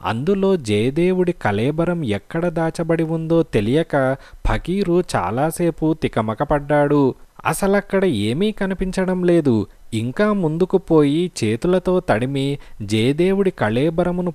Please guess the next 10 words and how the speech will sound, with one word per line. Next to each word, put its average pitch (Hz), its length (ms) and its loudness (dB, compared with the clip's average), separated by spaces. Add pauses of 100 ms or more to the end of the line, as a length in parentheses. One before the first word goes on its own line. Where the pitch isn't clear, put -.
పట్టుకు 123 380 0
తీరాలని 160 760 -2
అతడు 165 500 -4
సంకల్పించాడు. 180 1120 -2 (360)
ఆ 175 140 2
చీకట్లో 175 720 0
ఒక 160 280 0
అడుగు 127 340 2
ముందుకు 139 460 -2
వేసి 139 560 0